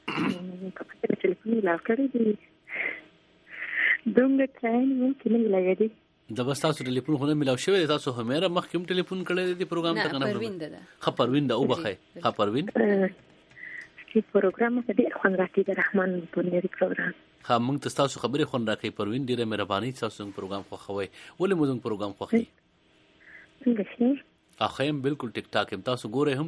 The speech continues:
Speaker 2: ټي وي که نه، ریډیو باندې صرف اورئ؟
Speaker 1: یا ټي وي نشته، ما ته خوند راکوي، زه هم زما کوچ له لاس مې دې وګورم. دلته زما خواته ټي وي نشته.
Speaker 2: ښه، ښه، سمه ده، سمه ده، ډېره مهرباني. تاسو د کال دوه زره څوارلسم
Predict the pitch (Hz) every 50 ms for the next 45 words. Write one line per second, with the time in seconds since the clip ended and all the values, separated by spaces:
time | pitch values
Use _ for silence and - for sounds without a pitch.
0 | 156 - 151 156 156 147 147 135 131 127 127 123 117 117 101 104 104 101 95 -
1 | 101 101 98 95 98 95 92 92 - _ _ _ _ _ _ _ _ _ _ _
2 | _ - _ _ _ _ _ _ _ - - - 269 247 - 226 202 214 254 269
3 | 277 277 - _ - 202 208 214 214 - - 233 233 - - 233 226 220 - 208
4 | - - - 226 226 208 196 202 196 196 190 196 202 - - 220 - - 208 196
5 | 185 202 208 214 - - 196 185 190 - 196 190 196 190 - 202 196 185 214 185
6 | 185 - - - - - - - - - - - - 185 - 220 - 214 - -
7 | 233 226 - - 220 - - - - - 196 214 220 220 240 - - _ _ _
8 | _ _ - - - - - 110 92 - - - 101 90 - - 95 92 90 85
9 | 87 - - - - - - 117 101 95 92 90 90 87 104 104 104 104 104 98
10 | 98 98 98 98 101 101 - - - - - - - 151 147 - 143 135 135 -
11 | - 156 156 151 139 156 165 151 143 - - 139 127 120 123 - - 147 151